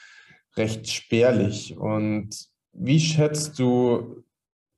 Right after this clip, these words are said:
diese Gesetzesgrundlage, die bis jetzt besteht, als Hürde für den Gebrauch von N F Ts ein?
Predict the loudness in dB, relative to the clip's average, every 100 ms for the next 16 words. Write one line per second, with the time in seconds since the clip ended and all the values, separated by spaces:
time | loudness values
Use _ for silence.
0 | _ _ -4 -2 2 4 6 4 2 2
1 | 0 0 -2 -4 -8 _ -4 2 2 4
2 | 4 4 2 -2 -2 -2 -2 0 0 0
3 | -6 -6 -4 -2 0 0 0 -2 -4 2
4 | 4 4 0 -2 -2 -2 -2 2 2 0
5 | -4 -4 -4 -6 -10 -8 -8 -8 -12 -12
6 | -12